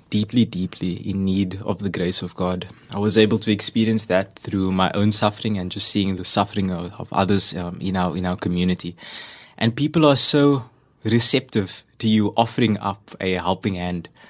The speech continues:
when you meet them where they are at, when you're prepared to journey with them and offer them a new beginning. People are really open to that concept. So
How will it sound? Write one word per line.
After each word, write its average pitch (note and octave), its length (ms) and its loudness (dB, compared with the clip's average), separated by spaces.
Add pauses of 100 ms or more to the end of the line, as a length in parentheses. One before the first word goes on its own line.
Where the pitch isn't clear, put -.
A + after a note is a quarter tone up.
(100)
when G2+ 160 0
you G2+ 480 0
meet G#2+ 360 4
them B2+ 180 2
where G2+ 160 2
they G2+ 80 0
are F#2+ 200 2
at, G2+ 300 -4
when G2+ 120 -4
you're G2 140 0
prepared G#2+ 460 -2
to G#2+ 80 -6
journey G2+ 420 2
with F#2 280 -2
them A#2 200 -2
and F#2 220 -6
offer G#2 240 2
them G2+ 180 2
a F#2+ 60 0
new F#2+ 180 -2
beginning. G2 500 0
People A#2 300 -4
are G2 80 0
really G2+ 300 2
open G2 320 -2
to F#2+ 120 -6
that F2+ 180 -4
concept. - 460 -10 (420)
So G2+ 380 0